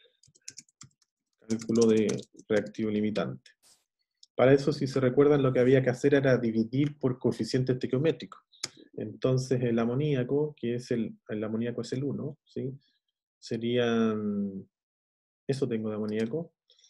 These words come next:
y lo tengo que dividir por su coeficiente estequiométrico, que es cuatro. Y lo debo comparar con el, el dos, que corresponde a oxígeno, dividido por su coeficiente estequiométrico, que es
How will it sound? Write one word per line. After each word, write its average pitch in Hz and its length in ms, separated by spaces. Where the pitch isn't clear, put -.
y 127 100
lo 123 120
tengo 147 240
que 135 140
dividir 131 380
por 147 140
su 135 120
coeficiente 127 440
estequiométrico, 135 580
que 131 120
es 131 60
cuatro. - 380
Y 131 80
lo 127 120
debo 165 260
comparar 165 680
con 120 440
el, 104 680
el 98 180
dos, 143 280
que - 100
corresponde 110 480
a - 20
oxígeno, 156 640
dividido 123 420
por 139 120
su 131 120
coeficiente 127 460
estequiométrico, 131 680
que 117 160
es - 240